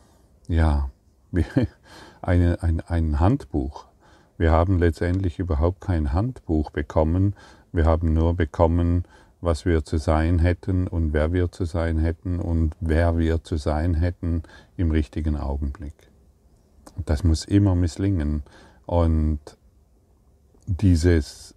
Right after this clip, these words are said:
diese Informationen, die wir hier erhalten, die sind, also für diese bin ich unermesslich dankbar. Und anstatt mit irgend-,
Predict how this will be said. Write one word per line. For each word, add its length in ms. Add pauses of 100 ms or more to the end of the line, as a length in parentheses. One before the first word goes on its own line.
diese 460
Informationen, 1120
die 180
wir 240
hier 280
erhalten, 800 (640)
die 180
sind, 600 (1600)
also 200
für 160
diese 480
bin 180
ich 220
unermesslich 880
dankbar. 520 (1400)
Und 340
anstatt 520
mit 180
irgend-, 540